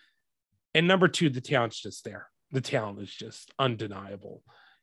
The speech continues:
I, I mean, I loved him coming into the year. He just had a bad year, and he lost a lot of weapons from the year before, and really was working with a bunch of freshmen, sophomores who really had never played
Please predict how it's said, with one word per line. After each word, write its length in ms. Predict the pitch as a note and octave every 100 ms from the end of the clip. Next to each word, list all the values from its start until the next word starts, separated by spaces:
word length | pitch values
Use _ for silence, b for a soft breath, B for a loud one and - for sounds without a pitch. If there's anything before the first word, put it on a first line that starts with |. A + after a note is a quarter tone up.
| -
I, 120 | D3 C3
I 180 | B2+
mean, 140 | C3+ C3+
I 120 | D3+
loved 400 | D#3 D3+ D#3+ C#3
him 320 | F3 E3+ E3 _ _ _ _ _ -
coming 240 | E3 D#3+
into 260 | D#3+ E3 E3+
the 80 |
year. 280 | F3+ F#3 F#3+
He 180 | D#3+ C3
just 220 | A#2 D3
had 160 | D#3+ C#3+
a 40 |
bad 360 | B2 B2+ C3+ C#3
year, 380 | B2+ C#3 D#3+ F#3
and 320 | C#3 B2+ C3
he 200 | B2 C3+
lost 420 | B2 B2 C3+ -
a 60 | B2+
lot 260 | A#2 A#2+
of 80 | C3+
weapons 440 | B2+ B2+ D#3+ D#3+ -
from 180 | C3+
the 60 | C3
year 140 | B2+
before, 600 | B2 A#2 - C3+ D#3+ F#3+ F#3+ b b b b b -
and 500 | C#3 B2 A#2+ A#2+ A2 _ _ _ _ _ _ _ -
really 280 | B2 F3 G3+
was 180 | F3+
working 240 | E3+ F3 G3+
with 140 | F3+
a 40 | C3
bunch 240 | C#3+ D#3+
of 80 | D#3+
freshmen, 420 | - D3+ - F3 D#3
sophomores 640 | - C#3 E3 F#3+ F3+ -
who 100 | D3
really 220 | A#2 A#2+ C#3+
had 100 | C#3
never 220 | B2+ C3
played 680 | - - C3+ E3+ C#3 A2+